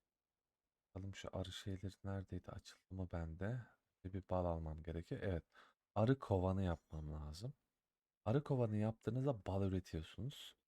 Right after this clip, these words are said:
Ben bir dahaki bölümde arı kovanı yaparım. Üçüncü boss'a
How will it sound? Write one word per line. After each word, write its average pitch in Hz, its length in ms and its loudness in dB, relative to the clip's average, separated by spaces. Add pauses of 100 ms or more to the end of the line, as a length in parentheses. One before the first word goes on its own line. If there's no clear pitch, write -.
(420)
Ben 110 200 0
bir 117 220 -2 (200)
dahaki 107 320 2
bölümde 110 220 -2
arı 101 280 2
kovanı 131 360 2
yaparım. 127 480 0 (720)
Üçüncü 101 340 -4
boss'a 87 500 -2